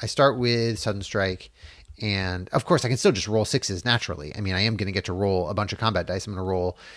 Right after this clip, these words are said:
ten, ten combat dice, because even though I only have three units, I have a bunch of Captains of the West. So, um, all right, I play Sudden Strike.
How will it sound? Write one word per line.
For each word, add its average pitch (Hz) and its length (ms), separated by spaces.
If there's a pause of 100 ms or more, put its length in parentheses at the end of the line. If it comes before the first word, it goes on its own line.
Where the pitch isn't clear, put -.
(120)
ten, 104 400
ten 107 200
combat 101 360
dice, 98 260
because 98 380
even 110 180
though 107 60
I 101 60
only 98 140
have 90 120
three 95 420 (260)
units, 123 300
I 104 60
have 98 140
a 92 40
bunch 95 200
of - 60
Captains 95 320
of 95 40
the 101 60
West. - 380
So, 85 240 (440)
um, 101 500 (960)
all 117 100
right, - 160 (140)
I 107 160
play 127 880 (240)
Sudden 143 340
Strike. 117 560